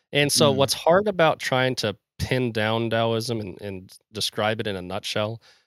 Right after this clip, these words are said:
Speaker 1: is that that's not at all what Taoism is, is trying to achieve. And so Taoism is not a licentiousness. Taoism is not a get out of jail free card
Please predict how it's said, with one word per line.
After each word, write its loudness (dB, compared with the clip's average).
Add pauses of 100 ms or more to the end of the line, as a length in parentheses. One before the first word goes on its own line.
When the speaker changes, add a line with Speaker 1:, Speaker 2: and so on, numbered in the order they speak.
(120)
Speaker 1:
is 0
that 2 (520)
that's 2
not 2
at 0
all 4
what -4
Taoism 0
is, -4 (640)
is -6
trying -2
to -10
achieve. -10 (260)
And -2
so 2
Taoism 2
is -4
not -2
a -8 (720)
licentiousness. -2 (100)
Taoism 2
is -4
not -2
a -8 (280)
get -6
out -4
of -6
jail -4
free -8
card -4